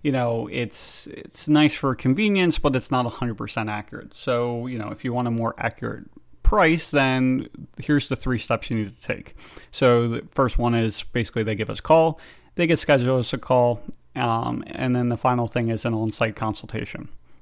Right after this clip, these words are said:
Okay. And then about three days later, they're gonna get the same thing, you know, just as a follow-up and s-, basically says the same thing. "Hey, you wanna get a more accurate price, give us a call and we can help you out."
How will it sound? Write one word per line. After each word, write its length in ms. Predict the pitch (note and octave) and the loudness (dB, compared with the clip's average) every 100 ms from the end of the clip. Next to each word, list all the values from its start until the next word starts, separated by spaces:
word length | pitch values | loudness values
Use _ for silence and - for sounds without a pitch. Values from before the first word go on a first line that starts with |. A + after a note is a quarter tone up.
| - | -4
Okay. 200 | C#3 C3+ - - - - - | -2 -2 -6 -18 -20 -14 -2
And 280 | C#3 C#3+ D3 | 2 4 4
then 600 | C#3+ C#3 C3+ C3 C3 - | 2 2 2 2 0 -6
about 420 | - - B2+ - | -6 2 2 2
three 280 | - D3+ D#3 | -2 2 4
days 340 | C#3 A2+ - | 4 0 -2
later, 400 | E3 F3+ C#3+ C3+ | 0 2 4 2
they're 200 | B2+ C#3 | 2 2
gonna 180 | C#3 C3+ | 2 2
get 140 | B2+ | 0
the 60 | - | -4
same 280 | - B2 A2 | -2 0 2
thing, 480 | - A#2+ G#2 G2+ A2+ | 2 2 0 -4 -6
you 140 | A#2+ | 0
know, 160 | A#2 A2 | 2 2
just 240 | A2+ - | 0 2
as 180 | A#2+ G#2+ | 2 0
a 60 | A#2 | -2
follow-up 480 | A2+ G#2+ G#2+ G#2+ | 0 2 2 -2
and 280 | A2 G#2+ A2 | -4 -8 -8
s-, 160 | - - - | -14 -18 -10
basically 300 | - C#3 - | -2 -2 -2
says 280 | B2 B2 A2 | -2 0 -2
the 60 | A2+ | -4
same 280 | - A2 G#2+ | -4 -4 -2
thing. 300 | A#2+ A2+ G#2+ | -2 0 0
"Hey, 160 | A#2+ | 0
you 120 | A2+ | 0
wanna 160 | A2 A2+ | 0 -2
get 100 | G#2 | -2
a 160 | A2 A#2 | -4 -4
more 200 | A2 G2+ | -4 -4
accurate 260 | - - | -6 -6
price, 380 | - D3 C3+ - | 0 2 2 -4
give 200 | - C3 | -8 -6
us 80 | B2+ | -4
a 40 | |
call 280 | - A2+ G#2+ | 0 0 0
and 240 | G2+ G2 - | -2 -6 -8
we 120 | A#2 | -8
can 140 | G#2+ - | -6 -6
help 220 | A2+ - | -8 -8
you 100 | - | -8
out." 180 | - | -8